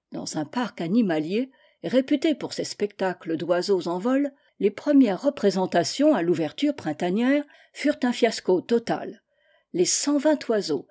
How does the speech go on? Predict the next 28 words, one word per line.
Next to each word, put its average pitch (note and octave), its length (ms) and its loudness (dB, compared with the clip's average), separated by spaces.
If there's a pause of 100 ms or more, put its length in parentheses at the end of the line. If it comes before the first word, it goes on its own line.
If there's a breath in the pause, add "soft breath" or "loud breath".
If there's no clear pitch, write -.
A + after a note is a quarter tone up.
(160 soft breath)
censés F3+ 580 2
offrir E3 440 0
au D3 60 0
public A3 580 0
leurs D#3+ 180 -2
balais F#3 480 0
aériens, G3+ 560 0 (220 soft breath)
restèrent F3+ 640 0
obstinément, G3 920 2 (240 soft breath)
qui A3 240 0
dans D#3 160 0
leurs C#3 180 -4
volières, C#4 560 4 (180)
qui B3+ 220 6
sur F#3+ 220 -2
leurs D3 180 -4
perchoirs, C4+ 640 0 (400 soft breath)
muets G#3+ 480 4
et E3 60 2
immobiles, G3 640 4 (260 soft breath)
sourds D4 460 4 (120)
aux F3+ 100 0
exhortations G#3 800 -2
des - 100 -4
fauconniers F#3 680 0 (180 soft breath)
et B3 100 2
tout D#4+ 240 2
autant A3+ 400 2